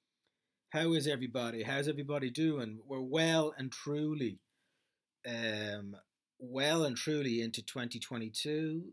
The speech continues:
Um, coronavirus, thing of the past. We're now on to monkeypox, which sounds like a drink. Uh, uh, monkeypox <laughs> sounds like, um,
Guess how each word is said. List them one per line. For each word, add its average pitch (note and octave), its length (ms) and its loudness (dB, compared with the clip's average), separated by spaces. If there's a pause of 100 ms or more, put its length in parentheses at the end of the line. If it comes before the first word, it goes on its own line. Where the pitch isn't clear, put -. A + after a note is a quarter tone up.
(160)
Um, G3+ 760 -6 (580)
coronavirus, E3+ 1200 4 (160)
thing E3+ 140 4
of D#3 40 0
the D#3+ 60 -4
past. E3 520 -4
We're D3 100 0
now D3 180 2
on C#3+ 160 0 (140)
to B2+ 180 -2
monkeypox, C3 1120 -4 (840)
which A#2+ 180 -4
sounds C#3 680 4
like A#2+ 400 0
a A2+ 60 0
drink. C3+ 600 -4 (220)
Uh, A2 240 -4
uh, A#2 140 -2 (580)
monkeypox F#3+ 500 2
<laughs> - 280 2
sounds F3+ 320 0
like, C3+ 400 -2
um, A2+ 360 -4